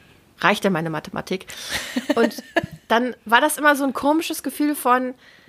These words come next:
Speaker 1: also einerseits stolz, dass ja irgendwie anscheinend achtundzwanzig Leute meinen Unterricht fantastisch fanden, ähm, aber dieser Stich, und ich konnte mir meistens denken, aber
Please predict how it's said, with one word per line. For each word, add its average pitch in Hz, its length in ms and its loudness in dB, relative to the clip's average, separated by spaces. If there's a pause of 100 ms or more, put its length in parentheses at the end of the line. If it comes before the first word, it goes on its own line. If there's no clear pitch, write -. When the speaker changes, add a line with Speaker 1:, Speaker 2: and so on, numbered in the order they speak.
(200)
Speaker 1:
also 233 240 2
einerseits 247 520 2
stolz, 254 480 2
dass 226 200 2
ja - 140 0
irgendwie 226 220 0
anscheinend 214 600 0
achtundzwanzig 226 680 -2
Leute 208 260 2
meinen 196 200 0
Unterricht 208 360 -2
fantastisch - 540 0
fanden, 208 420 0 (480)
ähm, 220 280 2 (220)
aber 233 280 4
dieser 226 280 0
Stich, - 680 0 (360)
und 247 100 2
ich 233 120 -8
konnte 285 240 2
mir 277 120 0
meistens 233 640 2
denken, 247 400 -2
aber 226 320 4